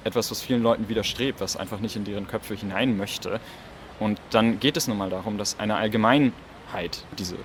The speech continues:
Probleme lösen muss. Und dann geht es halt auch in gewisser Weise um, ich mag den Begriff nicht wirklich, aber es geht dann um das Allgemeinwohl und sich dem in gewisser Weise unterzuordnen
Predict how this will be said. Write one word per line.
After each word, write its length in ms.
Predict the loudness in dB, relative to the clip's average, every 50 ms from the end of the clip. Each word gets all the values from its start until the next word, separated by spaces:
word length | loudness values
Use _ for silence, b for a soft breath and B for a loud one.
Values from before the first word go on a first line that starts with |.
| -10
Probleme 340 | -6 -6 -4 -2 -2 -2 -2
lösen 240 | -2 -2 -2 0 0
muss. 180 | 0 0 0 0
Und 60 | 0
dann 140 | 0 0 -2
geht 140 | -2 -2
es 120 | -2 0 0
halt 120 | 2 2
auch 200 | 2 0 0 0
in 100 | -2 -2
gewisser 280 | -2 0 0 0 4 4
Weise 260 | 4 4 4 2 0
um, 140 | 0 -2 -2 B B B B B B B B B -12 -8
ich 100 | 2 6
mag 200 | 6 6 6 4
den 120 | 2 0
Begriff 320 | 0 0 0 -2 -2 0 0
nicht 160 | -4 -2 0
wirklich, 320 | 0 0 2 0 0 2
aber 140 | 2 2 2
es 120 | 2 2 0
geht 160 | -2 2 4
dann 120 | 4 4
um 160 | 4 2 -2 -6 -6
das 160 | -4 -2 2 2
Allgemeinwohl 640 | 4 6 6 8 8 6 6 4 0 -2 -8 -8 -10 -12 -8 -6
und 260 | -4 -4 -4 -4 -8 -10
sich 400 | -4 -2 -2 -2 -2 -2 -6 -8 -12 -16 -8 2 4
dem 180 | 6 6 6
in 120 | 6 4 4
gewisser 280 | 2 0 0 0 2
Weise 200 | 4 2 2 2
unterzuordnen 840 | 0 -2 0 0 0 -2 -2 -2 4 4 4 6 6 2 0 0